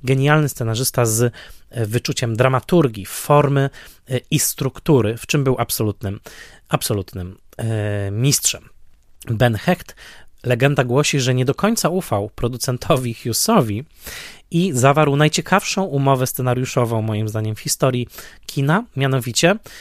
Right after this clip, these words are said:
em, być może, zresztą, e, McCarthy pisze, że być może jest to trochę legenda, taka, która miała podbić legendę samego Hechta. Natomiast, e, e, umowa polegała na tym, że Ben Hecht pisał tak długo scenariusz,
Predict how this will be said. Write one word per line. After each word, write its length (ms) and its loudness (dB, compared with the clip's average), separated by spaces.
em, 560 -2
być 180 2
może, 440 6
zresztą, 500 -2
e, 180 -6
McCarthy 500 -2
pisze, 260 -2
że 80 -2
być 160 -4
może 200 0
jest 140 -2
to 60 -8
trochę 260 -2
legenda, 500 2
taka, 200 -8
która 220 -6
miała 240 -2
podbić 440 -6
legendę 360 -2
samego 300 -6
Hechta. 420 0
Natomiast, 640 0
e, 40 0
e, 240 -2
umowa 360 4
polegała 440 0
na 160 0
tym, 320 -2
że 260 -2
Ben 220 2
Hecht 400 -4
pisał 340 -2
tak 260 0
długo 400 2
scenariusz, 800 -2